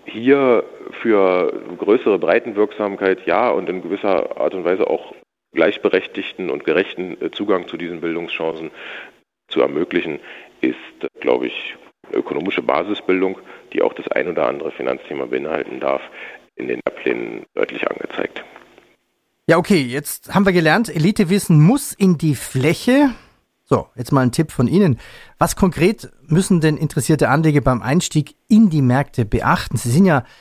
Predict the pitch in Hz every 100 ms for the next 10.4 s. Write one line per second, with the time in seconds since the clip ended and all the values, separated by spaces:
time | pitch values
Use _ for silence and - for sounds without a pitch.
0 | _ _ 165 - 131 127 - 175 - 131
1 | 120 120 117 110 196 160 131 113 113 -
2 | 117 120 101 - 123 131 92 - _ _
3 | _ - - - - 90 120 131 - -
4 | 120 123 110 107 104 101 98 - - -
5 | - 117 113 110 - - - - - -
6 | - - - 98 - 90 - 82 156 143
7 | - - 120 143 - - 104 - 104 101
8 | - 101 104 123 117 107 92 92 107 -
9 | - 80 92 95 - _ - - - 110
10 | 98 95 98